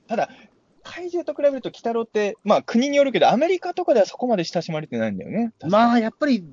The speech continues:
Speaker 2: ね、
Speaker 1: うん。
Speaker 2: 知ってる妖怪は、か-、か-、数少ないですからね、やっぱ海外の人はね。
Speaker 1: うん。
Speaker 2: うん。
Speaker 1: フランスとかでは水木漫画人気あるんでしょ、確か。
Speaker 2: うん、らしいですね。ただどうなんだろう、鬼太郎って、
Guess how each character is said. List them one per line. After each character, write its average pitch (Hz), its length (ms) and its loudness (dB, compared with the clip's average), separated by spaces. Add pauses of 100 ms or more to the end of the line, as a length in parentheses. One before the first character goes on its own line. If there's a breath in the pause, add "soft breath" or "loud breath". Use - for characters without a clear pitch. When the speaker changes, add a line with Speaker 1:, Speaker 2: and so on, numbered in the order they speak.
(200)
Speaker 2:
ね、 190 320 0
Speaker 1:
う - 20 2
ん。 165 40 -2
Speaker 2:
知 - 120 -12
っ - 40 -20
て 311 100 -6
る 285 60 2
妖 269 300 2
怪 - 20 2
は、 247 200 0 (220)
か-、 240 180 -2
か-、 196 180 -8 (200)
数 220 240 -4
少 - 160 -8
な 254 100 2
い 208 40 2
で 120 100 -6
す - 80 -20
か 92 60 -18
ら 101 60 -16
ね、 123 60 -4
や 135 80 -2
っ - 40 -6
ぱ - 80 -18
海 123 200 -4
外 101 160 -8
の 85 80 -16
人 82 160 -20
は 65 100 -16
ね。 113 260 -12 (300)
Speaker 1:
う 90 40 -20
ん。 87 40 -16
Speaker 2:
う - 20 -18
ん。 - 60 -20 (600 soft breath)
Speaker 1:
フ 330 100 4
ラ 440 260 4
ン 453 40 -6
ス - 120 -14
と 440 120 8
か 392 160 2
で 170 40 6
は 139 60 6
水 143 240 -4
木 147 140 -6
漫 135 160 2
画 110 100 2
人 113 180 -4
気 123 80 0
あ 117 40 4
る 107 80 0
ん 90 100 -10
で - 120 -20
し - 80 -14
ょ、 160 40 -2
確 147 200 -10
か。 - 200 -12 (220)
Speaker 2:
う 214 200 0 (200)
ん、 165 40 4
ら 185 100 2
し 285 200 2
い - 20 4
で 123 100 2
す - 140 -10
ね。 110 340 -2 (260 soft breath)
た 247 80 2
だ 190 40 4
ど 220 100 6
う 339 40 8
な 320 80 8
ん 214 40 2
だ 151 60 4
ろ - 20 0
う、 131 40 -2
鬼 - 80 -14
太 320 180 2
郎 330 140 4
っ 330 40 -2
て、 302 400 -2